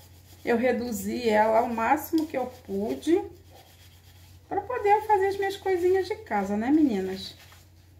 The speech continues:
E não podemos deixar acumular trabalho. Aí falta em cima do micro-ondas, falta em cima da geladeira, falta ali, falta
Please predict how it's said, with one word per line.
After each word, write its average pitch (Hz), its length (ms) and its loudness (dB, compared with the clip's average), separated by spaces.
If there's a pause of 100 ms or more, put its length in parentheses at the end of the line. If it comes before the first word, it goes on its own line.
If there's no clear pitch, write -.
E 220 60 -10
não 226 160 -6
podemos 240 500 2
deixar 247 840 2
acumular 285 580 2
trabalho. 202 760 0 (880)
Aí 208 200 -6
falta 240 380 -2
em - 20 -8
cima 208 300 -6
do 202 80 -4
micro-ondas, 233 920 -2 (1300)
falta 220 300 2
em - 20 -8
cima 202 240 -6
da 202 60 -4
geladeira, 247 720 -4 (800)
falta 254 320 -2
ali, 240 600 2 (1600)
falta 269 340 4